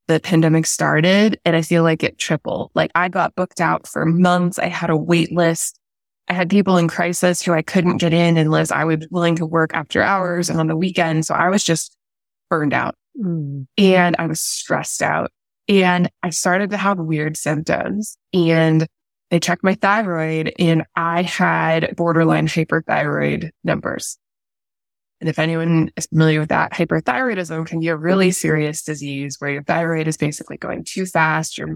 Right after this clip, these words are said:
Speaker 1: metabolism is going too fast. And I was having symptoms of it. I was getting these hot flashes. I was stressed out. My hair was falling out. I also had no energy. I had this sort of, like, wired but exhausted feeling all the time.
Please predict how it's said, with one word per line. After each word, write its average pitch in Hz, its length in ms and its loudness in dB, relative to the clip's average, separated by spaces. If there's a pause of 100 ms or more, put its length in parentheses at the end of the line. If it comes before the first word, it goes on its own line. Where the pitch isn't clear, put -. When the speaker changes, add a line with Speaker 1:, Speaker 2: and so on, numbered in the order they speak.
(120)
Speaker 1:
metabolism 190 760 0
is 165 100 -2
going 156 280 -6
too 156 180 -6
fast. 151 540 -2 (500)
And 208 100 2
I 240 40 4
was 247 80 0
having 330 260 0
symptoms 233 500 0
of - 160 -2
it. - 80 -6
I - 60 -4
was - 140 -4
getting 160 240 0
these 151 180 -6 (160)
hot 185 280 -2
flashes. 156 720 0
I 143 140 -4
was - 400 -8 (200)
stressed - 520 0
out. 156 300 0
My - 140 -6
hair 196 360 2
was 185 220 0
falling 160 460 0
out. 147 300 0 (420)
I 175 80 -2
also 277 260 2
had 196 160 0
no 180 300 4
energy. 160 520 0
I - 60 0
had 180 220 0
this 185 140 -6
sort 180 200 0
of, 165 80 -2
like, - 180 -4
wired 170 680 0
but 165 120 -2
exhausted 156 960 -2
feeling 160 380 2
all 151 140 0
the 165 120 -4
time. 156 520 0